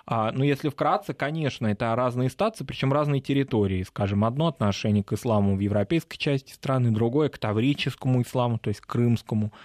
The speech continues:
третье очень либеральное к туркестанскому исламу, а,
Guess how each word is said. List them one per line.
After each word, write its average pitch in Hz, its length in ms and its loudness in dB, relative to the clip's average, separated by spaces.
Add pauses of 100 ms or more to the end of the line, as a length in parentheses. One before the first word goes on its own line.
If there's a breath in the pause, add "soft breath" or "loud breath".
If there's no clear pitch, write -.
(380 loud breath)
третье 135 600 0
очень 113 320 0
либеральное 95 640 2
к - 80 -20
туркестанскому - 960 -4 (560 loud breath)
исламу, 135 680 0
а, 110 420 0